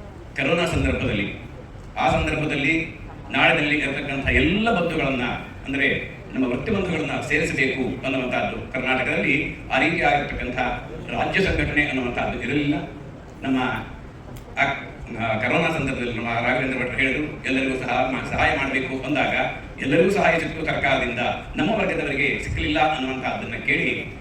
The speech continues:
ನಮ್ಮ, ಆ, ಬ್ರಾಹ್ಮಣ ಅಭಿವೃದ್ಧಿ ಮಂಡಳಿ ಅಧ್ಯಕ್ಷರಾಗಿರ್ತಕ್ಕಂಥ ಸಚ್ಚಿದಾನಂದ ಮೂರ್ತಿಗಳಲ್ಲಿ ವಿಷಯವನ್ನಿಟ್ಟಾಗ "ಇವೆಲ್ಲರೂ ಒಂದು ಸಂಘಟನೆಯನ್ನು ಮಾಡಿ" ಅಂತ ಹೇಳಿ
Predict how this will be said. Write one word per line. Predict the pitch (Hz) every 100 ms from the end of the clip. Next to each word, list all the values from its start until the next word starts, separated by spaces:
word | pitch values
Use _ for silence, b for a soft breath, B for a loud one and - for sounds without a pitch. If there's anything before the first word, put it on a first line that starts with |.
| -
ನಮ್ಮ, | 131 123
ಆ, | 107 98 - - - - 98 101 101 101
ಬ್ರಾಹ್ಮಣ | 92 - 160
ಅಭಿವೃದ್ಧಿ | 160 131 151 139
ಮಂಡಳಿ | 135 123 117
ಅಧ್ಯಕ್ಷರಾಗಿರ್ತಕ್ಕಂಥ | - - - 117 113 - 117 120
ಸಚ್ಚಿದಾನಂದ | - 151 143 139 123
ಮೂರ್ತಿಗಳಲ್ಲಿ | 127 120 120 123 120 104 113
ವಿಷಯವನ್ನಿಟ್ಟಾಗ | 123 160 135 127 123 113 123 123 -
"ಇವೆಲ್ಲರೂ | 113 147 208
ಒಂದು | 135
ಸಂಘಟನೆಯನ್ನು | 113 - - - 120 -
ಮಾಡಿ" | 151 151 - -
ಅಂತ | 131 -
ಹೇಳಿ | - 208 - -